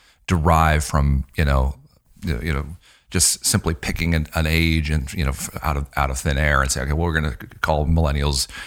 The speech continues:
starting at this age and ending at this age." And, you know, we're all actually human beings. The generations are actually all of us living together,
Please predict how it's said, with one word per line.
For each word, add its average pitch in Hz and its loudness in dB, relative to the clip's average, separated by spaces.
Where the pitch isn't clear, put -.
starting 80 0
at 73 -4
this 80 2
age 71 0
and 71 2
ending 73 2
at 71 -2
this 73 -2
age." 67 -4
And, 67 -4
you 76 0
know, 73 0
we're 78 -2
all 82 2
actually 67 0
human 73 0
beings. 69 0
The 82 0
generations 76 -2
are 78 2
actually 76 -2
all 78 0
of 76 0
us 69 0
living 71 -2
together, 64 -2